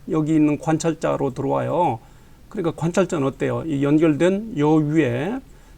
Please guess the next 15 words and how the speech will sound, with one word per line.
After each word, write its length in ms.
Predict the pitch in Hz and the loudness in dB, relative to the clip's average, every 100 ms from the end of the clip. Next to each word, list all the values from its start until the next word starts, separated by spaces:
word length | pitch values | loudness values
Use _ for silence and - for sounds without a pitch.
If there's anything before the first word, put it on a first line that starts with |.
| - | -8
점선처럼 720 | - 180 170 180 160 151 143 | -2 0 2 0 0 -2 0
요 80 | 147 | 0
위에 360 | 147 165 175 | 2 2 2
이렇게 480 | 170 143 147 135 131 - - - - - | -2 -4 -4 -4 -4 -8 -20 -20 -20 -6
배가 260 | 139 147 | -2 0
보이니까 640 | 147 147 143 135 127 185 135 | 0 2 2 0 0 -4 -4
배가 240 | - 170 | -2 2
거꾸로 640 | 160 254 262 285 254 240 285 - - | 2 2 0 2 2 2 0 -6 -10
하늘에 440 | - 262 269 220 - | -2 0 2 0 2
떠 140 | 254 | 4
있는 240 | 285 294 | 6 4
것처럼 380 | 240 - - 160 | 4 -2 -2 -2
봐-, 160 | 131 127 - | -2 -4 -4
보여요. 400 | 147 139 127 - | 0 0 -2 -4
이렇게 640 | - - 120 120 123 139 | -8 -8 -8 -8 -6 -8